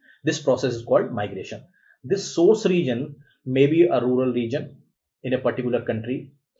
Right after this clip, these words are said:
maybe an urban region in a particular country, or it may have the state, that means from Rajasthan to say Andhra Pradesh, or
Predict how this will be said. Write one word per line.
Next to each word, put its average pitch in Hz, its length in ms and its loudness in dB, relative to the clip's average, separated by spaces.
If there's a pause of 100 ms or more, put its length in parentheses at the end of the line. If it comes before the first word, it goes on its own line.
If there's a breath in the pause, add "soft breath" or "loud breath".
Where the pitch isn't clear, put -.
(200)
maybe 147 400 4
an 175 220 2
urban 127 320 2
region 135 500 -2
in 123 120 -6
a 123 60 -2
particular 117 500 -4
country, 113 460 -8 (420 soft breath)
or 156 540 8 (200)
it 185 180 -2
may 185 140 4
have 156 520 6 (140)
the 123 140 -2
state, - 520 0 (1500)
that 110 220 -4
means 131 180 -6
from 117 180 0
Rajasthan 123 540 -2
to 117 100 -6
say 127 100 -2
Andhra 110 320 -2
Pradesh, 120 300 -2 (580 soft breath)
or 147 540 8